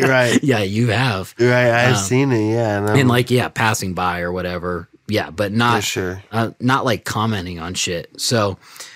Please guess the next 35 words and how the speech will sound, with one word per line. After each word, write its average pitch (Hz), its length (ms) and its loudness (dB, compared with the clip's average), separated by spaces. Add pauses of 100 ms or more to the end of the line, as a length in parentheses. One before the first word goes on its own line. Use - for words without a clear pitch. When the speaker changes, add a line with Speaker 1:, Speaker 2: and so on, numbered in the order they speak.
(120)
Speaker 2:
these 107 200 -2
people 139 360 2
that 101 120 -2
are 98 120 -2
leaving 110 280 -2
these 92 180 -6
comments, 101 680 -4 (280)
you 95 120 -4
know, 95 120 -2
some 135 220 0
of 147 120 2
'em 110 440 0 (720)
think 107 240 -4
that 98 140 -2
it's 92 140 -6
funny 98 360 -4
that 92 180 -4
we're 92 120 -4
saying, 92 400 -6
like, 85 260 -10
they're 101 220 -2
saying, 90 380 -6
like, 80 400 -8
"Oh, 90 160 -4
just 92 260 -4
wait 95 360 -2
till, 95 200 -6
like, 82 240 -6
the 92 100 -6
gym, 92 560 -4 (580)
uh, 80 300 -8 (160)
wait 117 220 2
till 117 120 -2
this 101 160 -4
goes, 98 380 -2